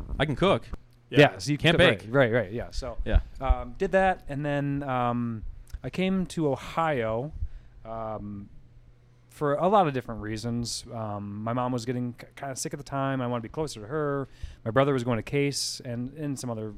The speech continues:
Speaker 2: you know, personal stuff. But,
Speaker 1: Yeah.
Speaker 2: um, but I've been here since oh nine, and I'm a, I would call myself a happy transplant. You know what? 'Cause, uh, I always, when I would come here to visit my brother, it was like we'd go to Liz-, Winking Lizard or Melt and just see this, like, this kind of, like,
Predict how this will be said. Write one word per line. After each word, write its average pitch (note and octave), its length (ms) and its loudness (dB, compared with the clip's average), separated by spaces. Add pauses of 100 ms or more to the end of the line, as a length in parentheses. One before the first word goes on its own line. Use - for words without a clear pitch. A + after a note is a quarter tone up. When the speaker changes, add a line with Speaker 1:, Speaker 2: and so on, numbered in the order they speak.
Speaker 2:
you A#2 100 -14
know, F#2+ 160 -14 (280)
personal A2 320 -10
stuff. A2 340 -10
But, G#2+ 160 -2
Speaker 1:
Yeah. G2 140 -4 (300)
Speaker 2:
um, A#2 440 -2
but C3 120 0
I've E3+ 80 0
been G#3 100 2
here G3+ 100 0
since F3 200 -6
oh C3 120 0
nine, B2 360 -2
and A2 120 -4
I'm C3 120 -2
a, G2 200 -4 (280)
I A#2+ 80 -6
would C#3+ 100 0
call B2+ 140 -4
myself A2 180 -6
a F2+ 60 -10
happy G#2+ 260 -6
transplant. G2 580 -10 (640)
You A#2+ 100 0
know B2 80 2
what? A#2 200 0 (120)
'Cause, G#2 500 -4
uh, F#2+ 300 -8 (100)
I B2 100 -2
always, E3+ 320 4
when D3 200 0
I - 20 4
would C#3+ 160 0
come F3 160 0
here E3+ 80 2
to C#3 60 -2
visit B2+ 160 -2
my A#2+ 80 0
brother, B2 340 2
it A2 40 0
was G#2+ 120 -4
like F#2+ 160 -6
we'd A2+ 100 0
go A#2+ 120 4
to G#2+ 40 4
Liz-, B2 320 4
Winking C3 280 0
Lizard C3 460 2 (440)
or G#2+ 320 8
Melt B2 640 6 (320)
and B2 140 0
just A#2+ 160 -2
see F#3+ 140 4
this, C#3+ 220 0
like, A#2 220 -4 (100)
this A#2+ 200 -8
kind C#3+ 180 -4
of, A#2 100 -6
like, G#2+ 220 -10